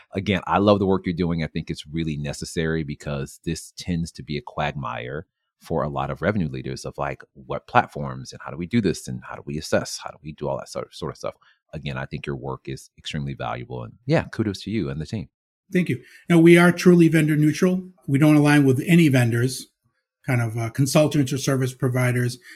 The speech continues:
Speaker 2: except as part of our ecosystem. When it comes to, uh, delivering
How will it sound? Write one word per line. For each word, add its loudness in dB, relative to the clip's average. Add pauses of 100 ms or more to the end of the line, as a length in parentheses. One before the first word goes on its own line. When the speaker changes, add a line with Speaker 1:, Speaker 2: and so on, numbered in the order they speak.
(140)
Speaker 2:
except 0
as -2
part 0
of 0
our 2
ecosystem. 0 (300)
When 0
it 0
comes 0
to, 0 (180)
uh, -4
delivering 0